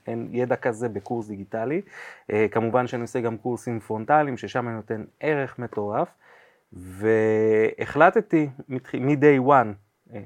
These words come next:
האמת שלפני זה הייתי, הייתי בחברת ישראכרט, הייתי עובד שם, והיה לי, כל פעם הייתי שומע, הייתי כל הזמן מול אנשי עסקים, מנהלים משא ומתן וכאלה, וה-,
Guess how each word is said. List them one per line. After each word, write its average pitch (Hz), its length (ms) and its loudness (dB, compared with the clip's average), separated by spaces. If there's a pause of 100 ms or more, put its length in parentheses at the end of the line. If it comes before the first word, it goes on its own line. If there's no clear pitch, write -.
(140)
האמת 120 140 -6
שלפני 117 640 -2
זה 135 140 2
הייתי, 131 400 2 (480)
הייתי 110 760 -4
בחברת 117 420 0
ישראכרט, 139 520 2
הייתי 117 200 -4
עובד 165 280 2
שם, 160 260 2 (640)
והיה 104 540 2
לי, 147 520 2 (160)
כל 175 180 0
פעם 170 200 6
הייתי 160 200 -2
שומע, 139 640 0
הייתי 117 180 -8
כל 147 120 2
הזמן 139 400 -2
מול 131 220 -4
אנשי 120 280 -6
עסקים, 110 640 -8 (520)
מנהלים 127 340 -8
משא 131 200 -6
ומתן 123 720 -4
וכאלה, 101 420 -10 (680)
וה-, 104 840 0